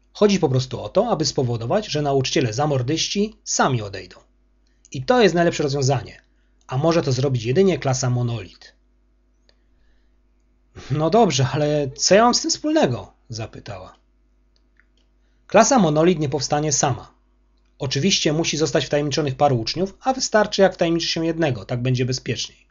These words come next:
Ale najważniejsza jest rola wychowawcy, czyli pani, bo właśnie pani zostanie wychowawcą tej klasy”.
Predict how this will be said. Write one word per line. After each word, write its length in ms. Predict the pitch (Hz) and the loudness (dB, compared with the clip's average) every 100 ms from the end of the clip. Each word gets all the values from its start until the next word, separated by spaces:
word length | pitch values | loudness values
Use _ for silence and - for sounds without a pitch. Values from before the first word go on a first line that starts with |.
| _ _ _ _ _ _ | _ _ _ _ _ _
Ale 180 | - 143 | -4 0
najważniejsza 560 | 131 120 123 190 240 208 | 0 0 0 2 4 4
jest 120 | 156 | 4
rola 200 | 160 151 | 4 4
wychowawcy, 480 | 139 143 143 131 120 | 2 0 0 -2 -8
czyli 240 | - 117 | -8 -8
pani, 440 | - 160 123 92 - | -4 -2 -2 -6 -14
bo 60 | 117 | -2
właśnie 360 | 156 - - | -2 -2 -8
pani 460 | - 185 233 220 214 _ _ | -2 0 0 -2 -6 _ _
zostanie 440 | - 117 165 160 143 | -8 -2 0 2 2
wychowawcą 600 | 135 135 135 160 - 101 | 0 2 2 2 0 -6
tej 120 | - | -10
klasy”. 400 | - - - - | -16 -10 -8 -10